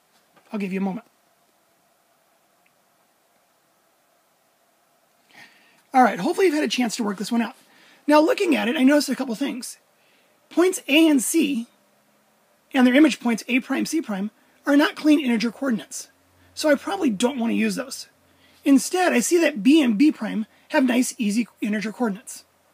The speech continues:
So let's use those points. We really only need one pair of matched points to be able to do this. It's just the idea is they have to be nice, clean coordinates, and they're matched points. All right, so looking at B to B prime, we can see that it goes down eight units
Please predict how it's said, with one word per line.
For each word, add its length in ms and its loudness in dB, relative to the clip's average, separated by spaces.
So 140 -6
let's 180 -2
use 140 2
those 180 -2
points. 340 -16
We 100 4
really 280 4
only 200 6
need 160 4
one 220 2
pair 160 0
of 40 0
matched 300 -4
points 240 -4
to 80 -12
be 60 -8
able 80 -4
to 60 -6
do 120 -6
this. 220 -14
It's 80 -4
just 140 -2
the 80 0
idea 220 2
is 80 0
they 80 -6
have 180 -6
to 80 -12
be 100 0
nice, 240 -2
clean 180 -4
coordinates, 400 -8
and 200 2
they're 80 0
matched 380 -4
points. 360 -10
All 80 2
right, 140 -4
so 120 0
looking 300 2
at 160 2
B 120 6
to 80 6
B 160 4
prime, 380 -8
we 100 4
can 140 2
see 240 2
that 340 2
it 160 -10
goes 300 2
down 440 0
eight 160 0
units 440 -8